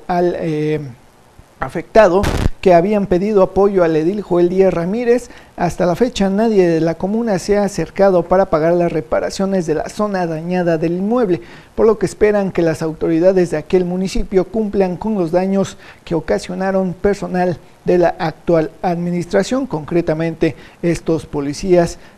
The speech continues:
que al parecer iban a una capacitación.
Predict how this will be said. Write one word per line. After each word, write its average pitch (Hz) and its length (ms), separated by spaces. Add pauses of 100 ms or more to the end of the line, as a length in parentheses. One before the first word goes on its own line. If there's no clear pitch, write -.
que 156 100
al 147 100
parecer 156 520 (160)
iban 175 320 (260)
a 160 140
una 165 400
capacitación. 156 840